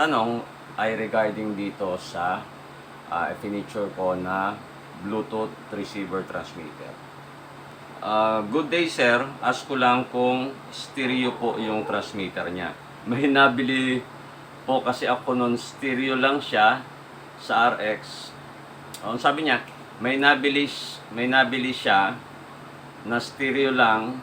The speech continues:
sa receiving o sa R X, pero sa T X ay mono na. Stereo daw naman ang T V niya at, ah, yung video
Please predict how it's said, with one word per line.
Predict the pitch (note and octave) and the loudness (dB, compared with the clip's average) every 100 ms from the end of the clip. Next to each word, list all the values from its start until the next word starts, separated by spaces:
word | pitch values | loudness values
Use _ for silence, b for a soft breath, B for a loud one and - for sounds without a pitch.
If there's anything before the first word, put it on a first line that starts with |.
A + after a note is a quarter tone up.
| - - - | -12 -16 -16
sa | - - G#2+ G#2 G2+ | -8 4 6 6 4
receiving | A2 D#3 E3 A#2 F#2 | 0 -2 0 0 -2
o | G#2 | -4
sa | G#2 A#2 | 2 2
R | C3+ G#2+ G#2+ | 2 0 -4
X, | - - - - - - | -10 -16 -16 -16 -16 -4
pero | C3 C#3 | 0 0
sa | D3 | 0
T | C#3 D3 | -2 0
X | A#2+ A#2 - - | 2 2 -2 -2
ay | A2+ A2+ | 0 2
mono | A2 G2+ F#2+ F2+ | 0 0 0 0
na. | G2 F2 - - - - - - - - - | -2 -4 -6 -14 -16 -16 -16 -16 -16 -16 -16
Stereo | - D#3 D3+ D3 C3+ | -2 2 4 4 6
daw | C#3 | 6
naman | C3+ B2+ A#2+ A#2 A#2 A#2+ - - - - - - - - - - - - - - - - - - - - - | 6 6 6 6 2 -4 -8 -16 -18 -18 -18 -18 -16 -16 -16 -16 -16 -16 -16 -16 -16 -16 -16 -16 -18 -18 -2
ang | G#2+ A2 - | 2 2 0
T | C3+ | -2
V | C#3+ D#3 | 0 2
niya | A#2 A#2+ C3+ - - - | 4 2 0 -10 -8 4
at, | B2+ C#3+ - - | 8 8 4 0
ah, | A#2+ A#2 A2+ A#2 | 4 8 6 4
yung | C3 B2+ A2+ | 0 0 0
video | A#2+ G#2 A2+ | 0 2 0